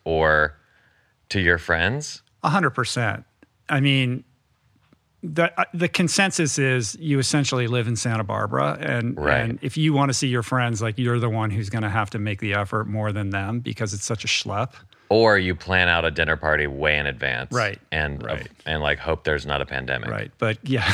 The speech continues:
Speaker 2: <laughs> exactly. Like, good luck with that right now.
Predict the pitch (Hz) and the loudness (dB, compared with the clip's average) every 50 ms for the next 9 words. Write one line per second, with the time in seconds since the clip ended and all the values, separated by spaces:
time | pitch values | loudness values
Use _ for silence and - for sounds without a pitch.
0 | - - - 196 135 - - 185 139 170 170 - 139 117 123 123 120 117 104 - | 2 4 4 2 4 4 4 4 4 2 0 0 -2 -2 -2 -2 -4 -4 -2 -2
1 | 143 135 135 135 127 123 - 120 113 110 - 117 113 110 113 113 117 110 107 110 | 0 0 2 2 0 0 0 -2 -4 -2 0 2 2 2 2 0 -2 -4 -4 -6
2 | - - 107 110 110 - 107 | -4 -2 -2 -2 0 2 0